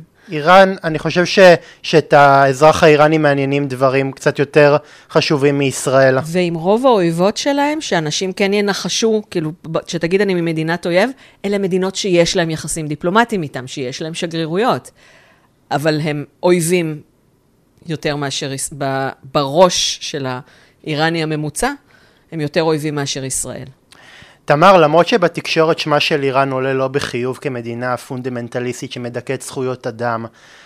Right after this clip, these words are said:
Speaker 1: לאחרונה דווקא חלה מגמה דווקא בדור הצעיר כלפי, אה, ההנהגה האיראנית. איזה לקח שלטון האייתולות מבין ממחאת ה-, החיג'אב, ואילו לקחים הוא מנסה ליישם כתוצאה ממנה?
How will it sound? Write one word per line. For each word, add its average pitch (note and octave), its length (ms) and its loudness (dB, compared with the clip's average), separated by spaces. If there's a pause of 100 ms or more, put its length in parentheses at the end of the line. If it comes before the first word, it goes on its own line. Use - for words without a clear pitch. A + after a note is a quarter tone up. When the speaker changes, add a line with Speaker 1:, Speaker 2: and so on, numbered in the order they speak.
(120)
Speaker 1:
לאחרונה D3 460 2
דווקא G3+ 300 0
חלה F#3 280 6
מגמה D3 440 0
דווקא D3 560 2
בדור C#3 380 0
הצעיר C#3 500 -2
כלפי, C#3 520 -4 (760)
אה, C3+ 120 -6 (100)
ההנהגה C#3+ 520 2 (280)
האיראנית. C3+ 920 -2
איזה F#3+ 260 4
לקח G3 340 2
שלטון D#3 420 0
האייתולות D3+ 960 0 (120)
מבין C#3 380 -4
ממחאת C3+ 500 -2
ה-, C3+ 220 4 (600)
החיג'אב, C#3+ 580 2 (640)
ואילו C#3+ 680 0
לקחים D3+ 460 -2
הוא D3+ 100 -2
מנסה C3+ 380 -6
ליישם C3+ 380 -4
כתוצאה B2+ 480 -2
ממנה? C3 520 -4